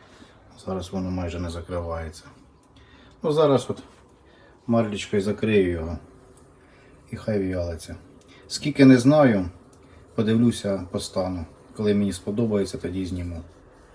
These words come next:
Від моменту копчення минуло дві неділі, які ж результати? Як ви знаєте, сало я зразу підклав у морозилку. І з ним все добре. От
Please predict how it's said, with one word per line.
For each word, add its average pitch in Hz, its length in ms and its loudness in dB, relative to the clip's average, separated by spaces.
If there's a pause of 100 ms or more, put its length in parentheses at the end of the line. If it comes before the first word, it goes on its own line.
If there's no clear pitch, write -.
(1000)
Від 156 100 4
моменту 208 420 8
копчення 185 400 6
минуло 165 320 6
дві 160 160 4
неділі, 160 460 4
які 135 220 4
ж 139 100 2
результати? 131 600 2 (400)
Як 143 140 2
ви 160 80 6
знаєте, 175 400 6
сало 160 260 6
я 135 240 8
зразу 131 400 4
підклав 135 560 6 (200)
у 131 100 2
морозилку. 113 680 4 (300)
І 135 80 2
з 143 60 4
ним 208 140 6
все 185 180 2
добре. 131 480 6 (300)
От 139 200 -4